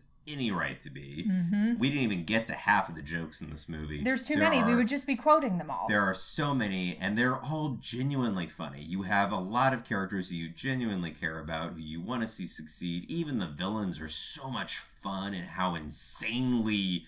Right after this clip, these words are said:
Speaker 1: evil they are. You can't help but just
Speaker 2: Yeah.
Speaker 1: love it.
Speaker 2: I do wanna add, just to reiterate, uh, this has been a Darla love fest <laughs> through this whole episode, but Darla is incredible.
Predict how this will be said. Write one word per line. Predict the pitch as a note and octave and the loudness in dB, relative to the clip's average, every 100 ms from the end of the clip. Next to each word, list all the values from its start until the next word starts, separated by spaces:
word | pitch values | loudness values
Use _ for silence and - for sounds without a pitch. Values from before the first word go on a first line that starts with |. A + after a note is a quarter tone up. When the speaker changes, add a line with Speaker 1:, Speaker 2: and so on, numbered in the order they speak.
| - - - - | -16 -20 -20 -16
Speaker 1:
evil | - A2+ G2 F#2+ F2+ | -4 0 2 2 0
they | F2+ F2 | 0 0
are. | E2+ E2+ E2+ D#2+ D#2+ | 0 2 4 4 2
You | D#2+ F#2+ | -4 -6
can't | - - G#2+ G2+ | -6 -6 -6 -6
help | - - G2+ F2 | -8 -4 -4 -4
but | F#2+ F2+ | -8 -8
just | - D#2+ - | -6 -4 -4
Speaker 2:
Yeah. | C#2+ | -6
Speaker 1:
love | D2+ D#2 F2 - | -10 -2 0 0
it. | - - | -6 0
Speaker 2:
I | G#3+ | 0
do | G3+ A#3 | 2 0
wanna | A#3+ A3+ A3 | 2 0 -2
add, | G3 F#3+ F3+ E3+ E3+ | -2 0 0 -2 -4
just | F#3+ F3+ | -6 -6
to | - | -6
reiterate, | F#3 F3 E3 E3 C#3+ - - | -4 -4 -4 -6 -8 -10 -4
uh, | F#3 | -4
this | E3 F#3+ | -2 -2
has | G#3 F3+ | -2 -4
been | G3+ F#3+ | -2 -2
a | |
Darla | F3 F3+ F#3 F#3 F3 | -2 -2 -2 -2 -2
love | F3 F3 E3+ | -2 -4 -4
fest | - F3+ A#3+ - | -4 -2 -2 -2
<laughs> | |
through | - G#3+ G3 | 2 0 2
this | G#3 G3 | -2 -2
whole | A#3+ F#3+ F#3+ | -2 -2 -2
episode, | F3+ G3 F#3 F#3+ F#3 F3 | -4 -6 -6 -4 -6 -4
but | F#3+ F3 - - - - - - - - G3 | -4 -4 -10 -20 -20 -20 -20 -20 -20 -16 -8
Darla | F3 A3+ A#3+ A#3 A3+ G3+ | 0 4 4 4 2 2
is | F#3 | 0
incredible. | F#3+ - - D#3 E3 - E3+ | -2 -4 -4 -6 -6 -8 -10